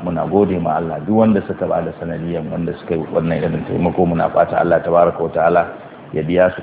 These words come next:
kuma ya karbi waɗannan ayyuka. Saboda haka yanzu ba gamawa aka yi ba, sai a yi haƙuri.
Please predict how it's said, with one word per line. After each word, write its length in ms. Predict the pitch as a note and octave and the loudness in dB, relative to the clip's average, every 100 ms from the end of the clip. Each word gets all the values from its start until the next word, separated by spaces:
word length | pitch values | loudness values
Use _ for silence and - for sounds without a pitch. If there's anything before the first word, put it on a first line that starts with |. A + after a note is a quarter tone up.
| - | -8
kuma 160 | E2+ E2 | -6 -6
ya 20 | |
karbi 240 | D#2+ E2 D#2+ | -6 -6 -2
waɗannan 440 | F#2 F2 D#2+ D#2+ | -2 0 -2 -2
ayyuka. 440 | D2+ D2+ D#2+ - - - - - - - - - - - - - | -4 -4 -6 -6 -8 -10 -16 -14 -14 -14 -14 -16 -16 -18 -18 -2
Saboda 300 | F#2 F2+ F2+ F#2+ | 2 4 4 4
haka 120 | - | 4
yanzu 520 | F2+ F2 F2 G#2+ G#2+ F#2 - - - - - | 2 0 0 2 0 -2 -14 -18 -20 -20 -8
ba 260 | E2+ E2+ E2+ | 2 4 4
gamawa 440 | G#2+ G#2 F#2 D#2+ F2 | 4 6 6 4 2
aka 140 | - | 0
yi 60 | D#2 | -2
ba, 160 | C2+ - - | -2 -4 -2
sai 80 | G2 | 0
a 80 | D#2+ | 2
yi 60 | F2 | 0
haƙuri. 440 | E2 - F2 E2 | -2 -4 -4 -6